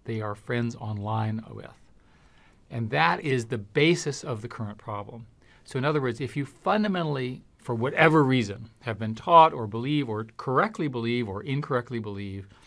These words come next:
that the government and the legitimate institutions of the news are tr-, out to get you,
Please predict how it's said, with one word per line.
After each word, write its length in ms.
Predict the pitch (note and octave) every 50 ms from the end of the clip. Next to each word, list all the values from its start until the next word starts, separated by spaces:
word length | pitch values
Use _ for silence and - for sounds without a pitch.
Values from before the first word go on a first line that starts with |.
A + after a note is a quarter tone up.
| - - - -
that 180 | - A2+ G#2+ A2
the 80 | - A2+
government 580 | G2+ B2 B2+ C3 C#3 C3 B2+ B2 A#2+ A#2+ A#2+
and 160 | - A2+ G#2+
the 60 | G2+ G2+
legitimate 500 | G2 G#2+ G#2+ F#2+ C#3 D#3+ E3 D3+ C3 A#2
institutions 640 | A2+ A2+ - A#2+ A2+ - A2+ G#2 - - G#2+ G2
of 140 | G#2 G2 F#2
the 60 | G#2
news 420 | G2+ G2+ G2 G2 F#2+ G2 G2 F#2+ -
are 120 | - A2
tr-, 120 | G#2 - - -
out 180 | - G2+ F#2+
to 80 | - A2
get 260 | G#2+ D3 D#3 D#3 -
you, 200 | - G2+ G2 G#2